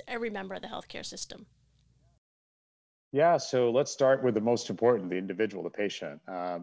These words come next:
Speaker 2: we know that because of the fragmented nature of healthcare today, a patient could be seeing a primary care doctor in their hometown,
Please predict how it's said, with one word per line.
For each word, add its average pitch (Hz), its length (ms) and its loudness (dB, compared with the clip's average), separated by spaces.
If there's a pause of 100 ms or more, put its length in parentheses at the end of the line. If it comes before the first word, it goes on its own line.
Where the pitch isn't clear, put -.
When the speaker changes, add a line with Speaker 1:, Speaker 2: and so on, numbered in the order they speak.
Speaker 2:
we 113 160 0
know 117 360 2
that 95 240 -2
because 110 420 -6
of 95 140 -6
the 90 120 -12
fragmented 90 760 -10
nature 87 420 -14
of 76 100 -14
healthcare - 400 -14
today, 110 520 0 (540)
a 127 60 0
patient 120 560 0
could 95 240 -8
be 104 100 -6
seeing 120 320 -2
a 110 60 -2
primary 107 420 -4
care 101 220 -2
doctor 95 400 -2
in 82 60 -10
their 82 160 -14 (100)
hometown, 107 720 -4